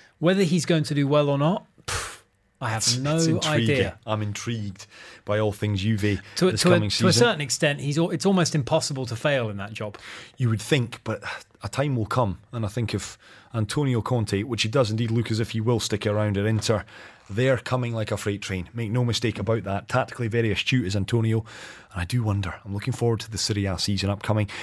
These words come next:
Speaker 2: But, uh, he did make his first signing. Weston McKennie, the American, young American from Schalke, has checked in on a season-long loan. Twenty-two-year-old is a good player, and I tell you what, America as well. Christian Pulisic, you've got him.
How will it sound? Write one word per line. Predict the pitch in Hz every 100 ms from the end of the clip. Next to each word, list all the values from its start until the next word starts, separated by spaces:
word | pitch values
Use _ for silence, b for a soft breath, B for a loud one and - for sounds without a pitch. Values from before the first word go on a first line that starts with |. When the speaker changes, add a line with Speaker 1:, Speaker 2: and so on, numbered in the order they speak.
| B B
Speaker 2:
But, | 120 - 127
uh, |
he | 98 113
did | 139 120
make | 120
his | 113
first | - 120 -
signing. | 110 110
Weston | 117 120 - 117
McKennie, | 104 120 104 - B B B
the | 120
American, | 113 113 104 - 104
young | 123 117
American | 110 107 98 107 - B B
from | - 101
Schalke, | - 123 107 -
has | 87 95
checked | - 117 110
in | 107
on | 101 95
a |
season-long | - 104 101 98 101 101
loan. | 107 107 101 B B
Twenty-two-year-old | - 127 101 - 110 107 104 -
is | 107
a | 95 90
good | - 110
player, | 107 110 - -
and | 110
I |
tell | - 113
you |
what, | 104 95
America | 95 110 101 101
as | 90 -
well. | 107 90 - b b
Christian | 123 - 147
Pulisic, | 151 123 110 139 - - b b b
you've | 107
got | 110 113
him. | 139 139